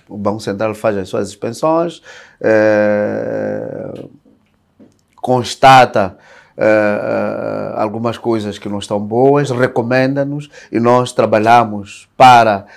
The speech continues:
eh, melhorar. Estamos em constante comunicação com o Banco Central e trabalhamos sempre na perspectiva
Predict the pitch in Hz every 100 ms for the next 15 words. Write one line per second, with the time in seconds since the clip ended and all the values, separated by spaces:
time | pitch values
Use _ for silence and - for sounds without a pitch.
0 | - - 107 104 101 101 107 104 104 113
1 | 127 131 - 127 123 117 113 - 117 107
2 | 110 107 _ - 107 107 120 117 117 110
3 | 104 101 101 107 110 107 - - 110 101
4 | 107 107 101 98 110 107 107 95 98 104
5 | 107 107 - 107 110 104 104 - 98 117
6 | 104 104